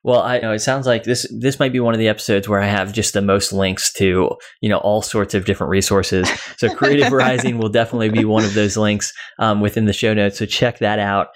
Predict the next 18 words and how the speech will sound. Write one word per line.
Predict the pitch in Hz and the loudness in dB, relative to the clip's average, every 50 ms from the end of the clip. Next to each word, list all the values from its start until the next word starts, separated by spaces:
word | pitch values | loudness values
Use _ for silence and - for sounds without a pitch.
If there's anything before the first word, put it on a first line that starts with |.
| - - - | -20 -10 -4
for | - 101 | -4 -2
sure | - - 120 107 104 104 | -2 0 0 0 2 2
and | 98 - 101 98 104 | 0 0 -2 -2 0
go | 107 110 107 | 0 0 0
give | 107 110 101 104 | 0 0 -2 0
that | 104 104 101 104 - - - | 0 0 0 -2 -4 -6 -6
podcast | - 110 104 - - 110 101 101 98 - - - - | -6 -6 -6 -4 -4 -4 -2 -2 -2 -4 -6 -6 -4
a | 98 98 | -2 0
listen. | 95 107 117 - - 127 127 127 123 - - - _ _ - - - - | 2 0 0 0 0 -2 -2 -4 -8 -12 -20 -20 _ _ -20 -20 -8 -4
Is | 147 143 | -2 0
there | 143 156 131 - | 2 2 2 2
anywhere | 160 190 208 208 190 185 160 139 | 2 0 0 0 2 2 2 2
else? | 131 131 123 123 - - - - | 2 2 0 0 -2 -4 -6 -4
I | 120 | -2
mean, | 123 123 113 110 104 - - - | 0 0 2 0 0 -2 -6 -4
so | - 131 | -2 0
we | 127 135 143 | 2 2 2
have, | 127 127 131 120 113 113 110 104 - | 0 0 0 0 2 2 0 0 -4